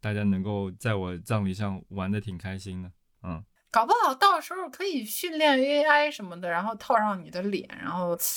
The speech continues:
Speaker 2: 说话也跟你平时差不多，你就虽死犹生的，可以还在那儿接待来宾呢。
Speaker 1: 那还蛮吓人的，大家可能嗨不起来。 <laughs>
Speaker 2: 好吧。
Speaker 1: 我有点想说，在一个游轮上邀请大家参加我的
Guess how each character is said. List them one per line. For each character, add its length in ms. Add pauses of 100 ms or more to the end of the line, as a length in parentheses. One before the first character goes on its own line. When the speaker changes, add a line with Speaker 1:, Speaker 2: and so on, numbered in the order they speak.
(120)
Speaker 2:
说 200
话 160
也 80
跟 180
你 60
平 160
时 120
差 140
不 80
多， 180
你 80
就 200
虽 340
死 220
犹 160
生 180
的， 80
可 140
以 160
还 160
在 60
那 40
儿 80
接 160
待 120
来 140
宾 180
呢。 160 (180)
Speaker 1:
那 160
还 80
蛮 180
吓 220
人 180
的， 200 (260)
大 160
家 160
可 100
能 180
嗨 160
不 140
起 140
来。 100 (360)
<laughs> 340
Speaker 2:
好 320
吧。 60 (1000)
Speaker 1:
我 80
有 180
点 160
想 320
说， 480
在 220
一 100
个 520
游 260
轮 240
上 240
邀 140
请 200
大 140
家 160
参 220
加 120
我 160
的 300